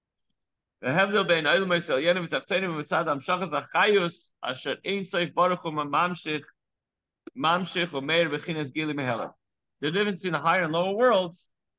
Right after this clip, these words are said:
is in regard to the flow of vitality, which the blessed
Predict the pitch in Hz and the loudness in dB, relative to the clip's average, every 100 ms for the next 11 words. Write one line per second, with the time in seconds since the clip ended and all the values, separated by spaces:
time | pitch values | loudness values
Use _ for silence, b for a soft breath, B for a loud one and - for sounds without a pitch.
0 | - 143 156 147 165 180 170 139 135 165 | -10 -6 -4 2 4 4 2 -6 -6 2
1 | 170 147 131 123 110 120 123 135 180 160 | 2 2 -2 -2 -2 -2 -4 -2 -4 -4
2 | - - _ _ _ _ _ 131 123 147 | -10 -18 _ _ _ _ _ -8 -2 2
3 | 180 170 156 | 2 0 -6